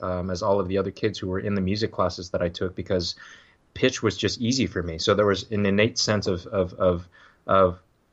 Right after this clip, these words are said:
just simplicity to music that made it so that pursuing music was, was not hard for me at all. But that made me really lazy. Um, and it didn't, it, you know, it didn't, it, it didn't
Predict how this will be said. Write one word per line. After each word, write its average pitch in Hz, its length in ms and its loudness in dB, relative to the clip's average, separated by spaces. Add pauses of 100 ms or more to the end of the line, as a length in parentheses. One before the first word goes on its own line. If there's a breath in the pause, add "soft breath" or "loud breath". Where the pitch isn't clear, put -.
(300)
just - 180 -2
simplicity 117 600 0
to 92 100 -12
music 98 440 -2
that 95 260 2
made 104 180 4
it 107 140 -2
so 98 100 -2
that 90 240 0
pursuing 131 400 -2
music 90 320 -2
was, 87 300 0
was 90 260 -2
not 101 300 2
hard 98 280 0
for - 80 -6
me 90 140 0
at 85 80 0
all. 107 200 4
But - 140 -4
that 110 140 0
made 120 180 0
me 101 120 0
really 95 420 0
lazy. 87 500 -2 (500 loud breath)
Um, 98 420 6
and 107 140 0
it 104 120 -6
didn't, 117 400 0
it, 113 240 -4
you 110 140 0
know, 113 120 2
it 101 120 0
didn't, 110 320 -2
it, 107 160 0
it 104 140 -4
didn't 117 360 2